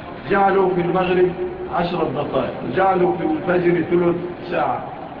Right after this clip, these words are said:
جعلوا في الظهر كذا، جعلوا في الظهر كذا، وأكلوا هذه المسألة للتقويم، هذا من البدع. فالمسألة هذه موكولة إلى الإمام، منوطة بالإمام، لا يقيم الصلاة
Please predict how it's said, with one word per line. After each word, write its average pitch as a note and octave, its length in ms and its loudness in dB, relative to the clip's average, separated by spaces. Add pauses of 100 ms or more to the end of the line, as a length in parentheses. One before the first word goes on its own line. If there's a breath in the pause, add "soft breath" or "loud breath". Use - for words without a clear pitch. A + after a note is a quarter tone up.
(260)
جعلوا F#3+ 260 4
في F#3 100 2
الظهر F#3 320 2
كذا، D#3 460 0
جعلوا F3+ 220 2
في F3+ 60 6
الظهر F#3 240 4
كذا، F#3+ 380 0 (720)
وأكلوا G#3 500 0
هذه G#3 500 2 (300)
المسألة F3+ 400 0
للتقويم، D3+ 1120 0 (840)
هذا G3+ 180 2
من A#3 180 0
البدع. A3 280 0 (1120)
فالمسألة G3+ 540 2
هذه G#3+ 480 2
موكولة G#3+ 600 2
إلى F3+ 180 0
الإمام، C3+ 440 -4 (100)
منوطة F3 380 0
بالإمام، B2+ 560 -2 (840)
لا C3+ 80 2
يقيم G#3+ 420 2
الصلاة F3+ 600 2